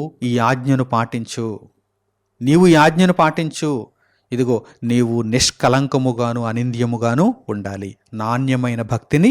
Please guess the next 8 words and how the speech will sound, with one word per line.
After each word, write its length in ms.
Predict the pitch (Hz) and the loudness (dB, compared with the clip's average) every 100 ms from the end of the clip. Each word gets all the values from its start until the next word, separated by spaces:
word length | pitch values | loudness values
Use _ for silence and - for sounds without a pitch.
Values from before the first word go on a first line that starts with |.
| 269 | 2
కనుపరచాలి. 640 | - 110 104 - - - - _ _ _ _ _ _ _ _ _ - | -4 -4 -6 -10 -16 -20 -20 _ _ _ _ _ _ _ _ _ -2
కనుక 180 | 160 185 | 0 2
ఈ 80 | 180 | 2
మాటలన్నీ 540 | 143 151 208 190 190 208 | 2 2 4 6 6 4
కూడా 260 | 202 185 143 - - _ | 4 4 2 -6 -20 _
మనకు 280 | 127 127 123 120 | -2 -2 -2 -4
చక్కని 600 | - 143 _ 196 190 170 151 151 _ - | -4 -6 _ 2 4 4 2 -2 _ -6
ఆదేశాలు, 580 | 113 135 175 175 120 | -2 2 2 0 -6